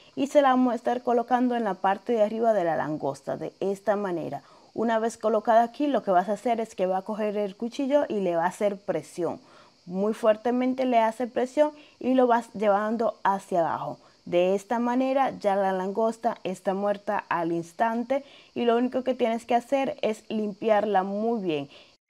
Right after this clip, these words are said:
Haciendo este corte hacia abajo, aquí encontramos todo lo que es el estómago, el intestino,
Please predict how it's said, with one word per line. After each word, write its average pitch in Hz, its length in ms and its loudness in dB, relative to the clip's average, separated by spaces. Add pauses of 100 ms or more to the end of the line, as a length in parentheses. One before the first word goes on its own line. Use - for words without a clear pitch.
(300)
Haciendo 185 440 2
este 185 260 -2
corte 208 600 2
hacia 175 340 0
abajo, 196 380 4
aquí 175 340 -2
encontramos 196 640 -2
todo 165 180 0
lo 175 160 0
que 165 180 0
es 160 100 -4 (100)
el 156 160 -4
estómago, 180 640 0
el 160 80 0
intestino, 202 760 -6